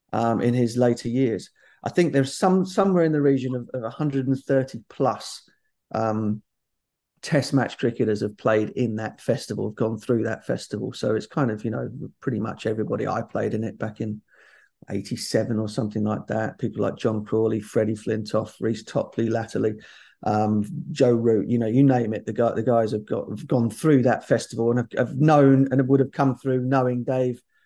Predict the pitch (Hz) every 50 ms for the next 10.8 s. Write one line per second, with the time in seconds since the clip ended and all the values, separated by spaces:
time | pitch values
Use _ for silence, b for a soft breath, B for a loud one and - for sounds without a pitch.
0 | _ _ _ - 117 120 120 117 - 117 - - 156 131 - - - 120 123 120
1 | 127 123 123 120 117 107 113 120 123 127 127 127 127 123 131 131 127 120 - -
2 | - - 139 120 117 113 117 104 - - - - - 117 104 117 110 95 135 131
3 | - 196 175 165 143 135 131 131 127 120 - - 123 127 - - 117 - 147 131
4 | - - - 110 113 110 - - - 117 110 110 - 127 123 117 113 110 104 104
5 | 104 - 113 110 110 107 - b b b b b 143 147 147 139 139 135 135 139
6 | 135 139 - 151 139 127 127 123 - - 143 135 131 123 117 127 123 123 123 123
7 | 123 123 117 113 113 117 120 120 117 113 110 - - 120 120 113 117 113 107 117
8 | 120 117 - - - 110 120 117 113 113 113 110 - b b b b b b b
9 | b - 135 139 139 139 139 - 170 180 185 180 170 190 196 190 196 196 196 -
10 | - 127 123 123 120 135 147 151 139 151 143 120 107 104 95 95